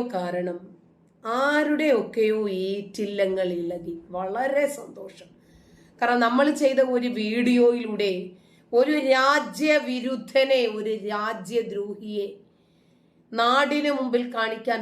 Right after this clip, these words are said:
സാധിച്ചത് എൻ്റെ ഭാഗ്യമാണ് എന്നാണ് ഞാൻ കരുതുന്നത്. കാശ്മീരിനെ സ്നേഹിക്കുന്നവനല്ല, പാകിസ്ഥാനെ സ്നേഹിക്കുന്ന ഒരു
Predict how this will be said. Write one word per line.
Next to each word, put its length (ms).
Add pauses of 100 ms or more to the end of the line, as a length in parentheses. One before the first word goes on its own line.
(120)
സാധിച്ചത് 760 (320)
എൻ്റെ 220 (180)
ഭാഗ്യമാണ് 880 (120)
എന്നാണ് 320
ഞാൻ 180
കരുതുന്നത്. 500 (1400)
കാശ്മീരിനെ 760 (180)
സ്നേഹിക്കുന്നവനല്ല, 960 (460)
പാകിസ്ഥാനെ 760 (100)
സ്നേഹിക്കുന്ന 580 (240)
ഒരു 140